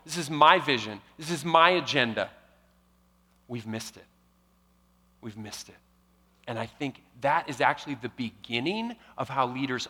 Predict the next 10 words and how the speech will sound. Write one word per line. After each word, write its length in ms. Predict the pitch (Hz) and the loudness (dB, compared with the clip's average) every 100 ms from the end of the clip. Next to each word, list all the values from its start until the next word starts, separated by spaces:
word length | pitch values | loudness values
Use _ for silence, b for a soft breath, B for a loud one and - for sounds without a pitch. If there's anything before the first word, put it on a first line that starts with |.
| - | 2
often 500 | 120 139 - - 143 | 4 4 2 -6 -10
end 200 | 135 117 | -4 -2
up 140 | 110 | -2
in 80 | 117 | -4
the 80 | 104 | -14
ditch. 520 | 98 92 - - - - _ _ _ _ _ _ _ _ | -14 -16 -10 -10 -12 -18 _ _ _ _ _ _ _ _
They 100 | 123 | -10
start 480 | 113 - 143 156 - | -10 -4 0 0 -2
to 100 | 156 | -14
forget 800 | - 147 113 120 135 107 - | -12 -12 -12 -10 -6 -6 -8